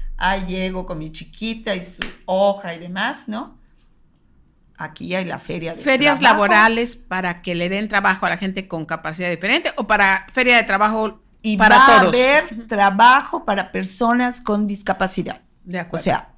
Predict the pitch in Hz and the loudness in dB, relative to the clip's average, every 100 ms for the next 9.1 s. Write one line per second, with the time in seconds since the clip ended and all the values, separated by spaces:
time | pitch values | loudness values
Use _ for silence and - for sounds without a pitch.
0 | 220 185 220 175 185 175 - 165 165 240 | -16 -12 -8 -2 -2 -2 -6 -6 -4 -4
1 | 240 254 311 294 - 185 - 175 190 226 | -4 -2 -4 -6 -8 -10 -6 -6 -4 -6
2 | 349 - 202 - - - 156 - - - | -8 -12 -14 -14 -16 -16 -16 -20 -20 -20
3 | - - - - - _ _ _ _ _ | -20 -20 -20 -20 -20 _ _ _ _ _
4 | _ _ _ 147 147 143 135 170 185 226 | _ _ _ -8 -8 -8 -6 -4 -2 -2
5 | 190 - 247 - _ _ _ _ _ _ | -2 -4 -8 -8 _ _ _ _ _ _
6 | 151 143 - 165 156 156 156 156 185 185 | -20 -18 -12 -10 -8 -10 -10 -4 -2 -2
7 | 170 208 208 180 - 151 156 151 160 156 | -4 -8 -10 -14 -12 -10 -10 -8 -8 -6
8 | 156 156 - 151 151 143 139 147 240 - | -8 -10 -12 -10 -6 -2 -2 -4 -8 -12
9 | - | -20